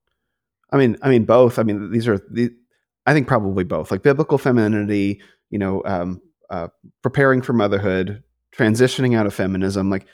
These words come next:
are there women's commu-, I get this question all the time. Like, some of the guys and I were like, "Well, we need to, maybe we do, we need to start this community. It doesn't seem right for a bunch of guys to start this community." So maybe something like that exists that, you know, we've thought about it.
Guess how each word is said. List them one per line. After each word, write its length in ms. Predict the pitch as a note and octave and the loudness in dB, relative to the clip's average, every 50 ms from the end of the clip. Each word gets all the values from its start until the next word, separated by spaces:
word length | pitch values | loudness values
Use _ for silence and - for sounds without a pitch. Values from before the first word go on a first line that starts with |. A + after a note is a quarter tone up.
| _ _ _ - | _ _ _ 0
are 120 | C3+ D3 | 2 2
there 140 | D3+ D#3 C3 | 4 4 4
women's 360 | B2 B2 B2+ B2 A#2+ A#2 - | 4 2 2 2 -2 -2 -4
commu-, 280 | - - A#2 A#2+ C#3 - | -8 -6 -2 -2 0 0
I 80 | - F3 | 0 2
get 140 | G3+ F#3+ | 2 2
this 140 | C3 A#2+ - | 0 0 -2
question 320 | - C3 A2 - - A2 G2 | 0 -2 -2 -2 -2 -4 -2
all 80 | G2 F2 | -2 -4
the 80 | D2+ | -6
time. 420 | - - G2 F2+ E2+ A1+ - - - _ _ _ _ _ - | -6 -6 -6 -6 -6 -8 -10 -14 -18 _ _ _ _ _ -8
Like, 120 | A2+ A2 | -6 -4
some 180 | - D3+ C#3+ C#3 | -2 0 2 2
of 40 | |
the 60 | A#2 G2+ | 2 2
guys 300 | G#2 G#2 A2 A2+ A2+ A#2 | 2 2 2 0 0 -2
and 100 | G#2 G#2 | -4 -4
I 120 | G2 F#2+ | -4 -6
were 100 | F#2+ G2 | -4 -4
like, 220 | F#2 F2 F#2+ - - | -4 -6 -6 -8 -6
"Well, 220 | C2 F#2+ G#2+ G#2 | -4 -2 0 2
we 100 | G#2+ B2 | 4 4
need 180 | C3 C3 G#2+ G2 | 6 4 4 2
to, 80 | - - | 2 2
maybe 160 | A#2+ A#2+ B2+ | 2 2 4
we 120 | B2 A#2 | 2 0
do, 80 | G2+ G#2+ G2+ G2+ D#2+ - | -2 -2 -4 -6 -8 -6
we 120 | A2 A2+ | -4 -4
need 100 | G2+ F#2+ | -4 -4
to 80 | - - | -8 -10
start 280 | - - G#2+ B2+ D3 - | -6 -2 -2 -2 -2 -4
this 120 | D3 - | -6 -10
community. 420 | - - D3 C#3+ C#3+ C#3+ C#3+ D3 C#3+ | -6 -4 -2 0 0 0 0 0 0
It 60 | - | 0
doesn't 180 | B2+ A2+ G#2 - | 0 -2 -2 -2
seem 200 | - G2+ G2 G2+ | -4 -6 -4 -4
right 160 | G2 - - | -4 -4 -4
for 80 | - | -4
a 60 | G2+ F#2 | -4 -4
bunch 160 | G2+ G2 F2+ | -4 -6 -6
of 40 | D2+ | -4
guys 280 | - G2+ A2+ A2+ A2 | -4 -2 -2 -2 -2
to 80 | G#2+ G2+ | -4 -6
start 220 | - - G2 D2+ | -6 -4 -4 -6
this 120 | D#2 - - | -6 -8 -8
community." 380 | - G2+ F#2+ F#2 F#2 F#2+ F2+ - | -6 -4 -4 -4 -2 -2 -2 -2
So 140 | - B2 | 0 2
maybe 180 | A2+ B2 B2 B2 | 2 2 2 0
something 240 | A#2+ B2 A2+ A#2+ A2+ | -2 -6 -8 -8 -6
like 240 | G#2+ G2+ G2+ F2+ - | -4 -2 -2 -2 -2
that 80 | - | -4
exists 400 | G2+ G#2 G2+ B2 C#3 B2+ - - | -6 -4 0 0 0 0 0 -2
that, 140 | - A2 - | -4 -4 -4
you 100 | D3 B2 - | -4 -4 -2
know, 160 | A#2 G#2+ G2+ - _ - _ - | -2 -2 -2 -4 _ -20 _ 0
we've 160 | C3 E3 - | 2 2 2
thought 240 | - A#2 A2 D#3 E3+ | 4 2 2 4 4
about 200 | G#2+ F#2 F#2 F#2+ | 2 0 0 0
it. 140 | G#2+ B2 - | 0 -2 -2